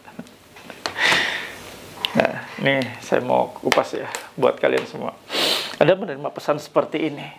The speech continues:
berarti emang sudah fix bahwa Anda sudah pas untuk lakukan gagal bayar.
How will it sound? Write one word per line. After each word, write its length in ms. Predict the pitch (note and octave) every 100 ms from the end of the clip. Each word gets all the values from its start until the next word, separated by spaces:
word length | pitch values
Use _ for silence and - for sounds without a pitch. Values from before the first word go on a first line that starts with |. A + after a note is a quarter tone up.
| - - - - - - - -
berarti 240 | B2 C3 D3+
emang 160 | D#3+
sudah 240 | - D3 -
fix 400 | D3+ - - - - - -
bahwa 240 | C3 B2
Anda 320 | C3+ C#3 C#3+ -
sudah 280 | - D3+ C3 - - - - - -
pas 360 | C3+ - - -
untuk 240 | D#3 C3+
lakukan 440 | - B2+ C#3+ C#3 C3+
gagal 240 | B2+ - -
bayar. 280 | - -